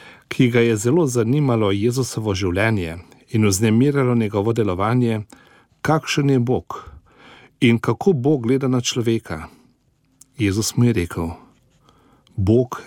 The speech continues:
je svet tako ljubil, da je dal svojega edinorojenega sina, da bi se nihče, kdor vanj veruje, ne pogubil, ampak bi imel večno življenje."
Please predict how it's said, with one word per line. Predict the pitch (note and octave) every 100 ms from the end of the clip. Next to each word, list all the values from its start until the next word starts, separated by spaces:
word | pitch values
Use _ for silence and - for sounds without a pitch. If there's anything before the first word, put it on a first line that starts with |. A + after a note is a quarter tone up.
| -
je | A#2
svet | G#2+ - B2 B2
tako | - G2+ -
ljubil, | B2+ A#2+ A#2 A#2+ C3+ B2+ _ - - - _
da | A2 A2
je | G#2+
dal | B2+ C#3+
svojega | B2+ - A#2 A#2+ B2 B2
edinorojenega | A2+ G#2+ C#3+ C#3+ A#2 A2+ A#2+ A#2+ A#2+
sina, | - - B2+ G2 F2 - _ _ _ _ _
da | -
bi | A#2+ B2
se | - B2+
nihče, | B2 - - - C3 F#2 - -
kdor | A2+ A2+ G2+
vanj | G#2+ G2+
veruje, | F#2+ A2 B2+ A#2+ A#2 A#2 A#2+ - - -
ne | B2 D3
pogubil, | - A#2+ B2+ A#2+ F2 D#2 E2 _ _ _ _ _
ampak | C3+ C3 B2+ C#3 B2
bi | C3
imel | A#2+ A#2+
večno | A2 A#2 - A#2+
življenje." | A2 A2 F#2+ F#2 E2